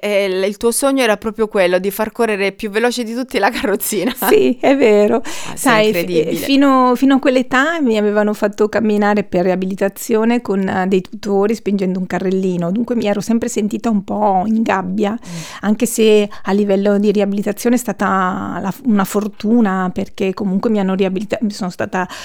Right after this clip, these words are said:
Speaker 2: riabilitata molto bene. Però, sai, da bambina io volevo la libertà, volevo giocare, un bambino vuol giocare.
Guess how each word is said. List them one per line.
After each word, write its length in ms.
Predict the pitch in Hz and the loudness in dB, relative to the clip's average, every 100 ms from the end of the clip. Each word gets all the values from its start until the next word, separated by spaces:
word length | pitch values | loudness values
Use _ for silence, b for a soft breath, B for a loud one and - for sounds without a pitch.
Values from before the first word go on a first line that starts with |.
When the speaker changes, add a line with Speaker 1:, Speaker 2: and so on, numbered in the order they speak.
| B | B
Speaker 2:
riabilitata 540 | - 185 190 190 190 196 | -2 0 0 -2 -2 0
molto 320 | 196 185 190 | 0 0 0
bene. 400 | 185 175 175 175 B B B - | 2 2 0 -2 B B B -4
Però, 240 | 208 196 220 | 0 2 2
sai, 200 | 208 185 | 0 0
da 100 | 185 | 2
bambina 500 | 202 202 185 190 190 | 2 2 2 0 0
io 160 | 180 | 0
volevo 280 | 170 175 175 | 0 -2 -2
la 80 | 175 | -2
libertà, 500 | 170 175 170 - 175 | -2 -2 -2 -2 -2
volevo 240 | 165 160 | -2 -4
giocare, 320 | 170 180 170 | -4 -6 -4
un 80 | 165 | -4
bambino 240 | 160 175 175 | -4 -2 -2
vuol 140 | 160 | -4
giocare. 520 | 175 165 175 165 175 | -6 -8 -6 -6 -8